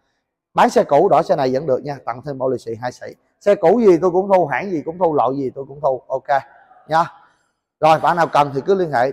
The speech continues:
tư vấn giá xe online tại nhà, góp online tại nhà, đậu lên lấy xe về đó thôi. Bán xe cũ, định giá xe online tại nhà, tất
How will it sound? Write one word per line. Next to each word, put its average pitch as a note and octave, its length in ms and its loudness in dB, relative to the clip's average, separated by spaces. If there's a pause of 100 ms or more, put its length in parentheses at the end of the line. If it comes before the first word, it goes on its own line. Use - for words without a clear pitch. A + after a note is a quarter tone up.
tư E3+ 180 2
vấn F#3 160 0
giá G3 280 0
xe E3+ 160 0
online D3 360 2
tại B2 140 -8
nhà, B2 320 -8 (120)
góp D#3+ 260 6 (120)
online D3+ 360 4
tại B2+ 100 -8
nhà, A#2+ 300 -6
đậu A#2+ 200 -2
lên C3+ 120 -4
lấy D3+ 100 -8
xe D3+ 180 -8
về A2+ 180 -4
đó C#3 200 -4
thôi. B2 140 0 (280)
Bán F#3+ 220 2
xe F#3+ 160 0
cũ, C#3+ 220 0
định B2 220 -6
giá E3+ 120 0
xe D#3 140 -6
online C3+ 380 -4
tại A#2 120 -18
nhà, A#2 200 -14 (220)
tất - 120 2